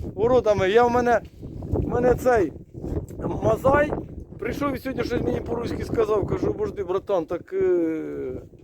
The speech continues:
він з Донецької області, переселенець, я його там стажирую, вони теж там гранулятора собі, я їм подарив, вірніше".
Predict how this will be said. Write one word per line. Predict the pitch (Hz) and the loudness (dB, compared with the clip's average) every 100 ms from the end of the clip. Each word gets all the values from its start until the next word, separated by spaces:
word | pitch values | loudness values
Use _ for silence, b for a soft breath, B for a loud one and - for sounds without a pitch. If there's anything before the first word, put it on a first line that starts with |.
| - | -14
він | 165 196 | -6 -6
з | |
Донецької | 175 202 185 - 214 | -4 -4 -4 -4 -4
області, | 190 - - | -4 -6 -8
переселенець, | 160 156 - 156 135 123 - | -8 -6 -6 -4 -4 -6 -4
я | |
його | 143 131 | -4 -2
там | 139 | -6
стажирую, | - 151 160 196 196 143 | -6 -8 -4 -2 -2 -2
вони | 139 135 | -2 -4
теж | 143 123 | -6 -8
там | 127 | -8
гранулятора | 120 135 156 185 156 135 | -6 -6 -4 -4 -6 -8
собі, | 139 131 - - | -8 -8 -8 -2
я | 165 | -2
їм | 147 | -2
подарив, | 160 151 127 113 | -2 -2 -2 -8
вірніше". | 104 101 | -14 -20